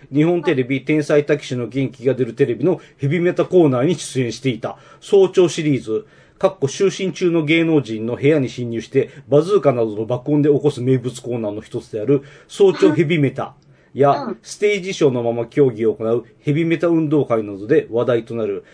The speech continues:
Speaker 1: 狭い食堂でオルガズムを演奏する同番組の企画、八代食堂ライブは、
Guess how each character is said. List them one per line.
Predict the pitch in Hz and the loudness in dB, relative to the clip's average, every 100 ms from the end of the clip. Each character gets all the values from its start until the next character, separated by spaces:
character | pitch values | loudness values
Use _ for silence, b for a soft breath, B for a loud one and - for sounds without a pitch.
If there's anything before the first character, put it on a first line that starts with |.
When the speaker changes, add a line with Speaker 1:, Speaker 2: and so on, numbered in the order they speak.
| b b | b b
Speaker 1:
狭 | - 185 240 | -2 0 0
い | 147 | 0
食 | 131 117 | -2 -2
堂 | 113 | -2
で | 113 127 - b b | 0 -2 -4 b b
オ | - | -2
ル | 156 | 0
ガ | 165 185 | 4 2
ズ | 147 | 2
ム | 127 127 | 0 2
を | 135 | 2
演 | 139 | 2
奏 | 135 143 | 0 -2
す | 135 | -2
る | 127 | -2
同 | 147 151 | 2 2
番 | 123 113 | 2 -2
組 | 117 | -4
の | 117 | -4
企 | 131 - | -8 -10
画、 | - 139 135 B - | -6 -2 -4 B -4
八 | 131 151 | -2 0
代 | 160 | -2
食 | 143 139 | -2 -2
堂 | 143 151 | 4 6
ラ | 143 | 4
イ | |
ブ | 110 104 | 2 0
は、 | 123 120 | 0 0